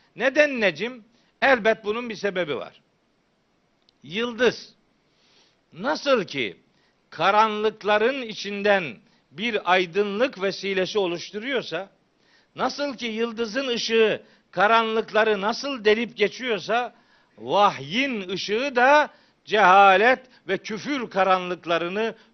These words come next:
öyle deler ve geçer. Karanlıkları delip geçme noktasında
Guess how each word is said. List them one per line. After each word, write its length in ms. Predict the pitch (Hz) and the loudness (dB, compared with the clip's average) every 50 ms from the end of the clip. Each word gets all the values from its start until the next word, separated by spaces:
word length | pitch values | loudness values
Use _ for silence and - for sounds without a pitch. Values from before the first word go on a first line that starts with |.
| _ _ | _ _
öyle 560 | 240 269 285 254 220 196 175 165 156 151 143 | 8 10 10 10 10 8 6 4 2 2 4
deler 460 | 185 202 208 226 269 302 285 262 233 202 | 6 6 8 10 10 10 10 10 8 4
ve 80 | 185 | 2
geçer. 480 | 156 135 117 - - 107 - - - _ _ _ _ _ _ _ _ _ _ _ _ _ _ _ _ _ _ _ _ _ _ _ _ _ _ _ _ - | 2 0 -4 -8 -8 -14 -20 -20 -20 _ _ _ _ _ _ _ _ _ _ _ _ _ _ _ _ _ _ _ _ _ _ _ _ _ _ _ _ -2
Karanlıkları 920 | - 180 208 226 226 233 240 233 226 240 226 - - 233 240 269 285 233 | 2 4 6 6 6 6 6 4 0 -2 -2 0 0 2 2 2 2 4
delip 300 | 226 220 240 277 208 - | 4 4 4 2 -2 -2
geçme 380 | - - - - - 214 240 226 | 0 0 0 -2 -4 -6 -4 -4
noktasında 880 | 214 202 - - 214 185 - - 202 202 202 208 262 294 311 285 226 | -4 -4 -4 -2 -4 -4 -4 -6 -8 -6 -2 0 2 2 2 0 -2